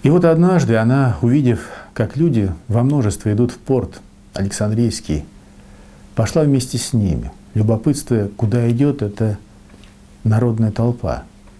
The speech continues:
И узнала, что люди направляются в порт, чтобы сесть на корабль и отправиться в Иерусалим на Пасху,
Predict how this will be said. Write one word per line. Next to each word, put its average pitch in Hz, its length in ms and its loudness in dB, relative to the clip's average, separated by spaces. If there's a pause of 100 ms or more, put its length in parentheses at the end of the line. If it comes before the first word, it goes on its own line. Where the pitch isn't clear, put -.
(580)
И 127 80 4
узнала, 151 360 2
что 123 480 0 (840)
люди 156 260 2
направляются 110 680 0
в - 40 -14
порт, 185 240 -4
чтобы 98 280 -4
сесть - 360 -4
на 87 80 -6
корабль 135 460 -2 (1300)
и 123 40 2
отправиться 127 840 2 (1000)
в 104 100 0
Иерусалим 101 580 -2 (840)
на 87 160 -2
Пасху, - 480 -6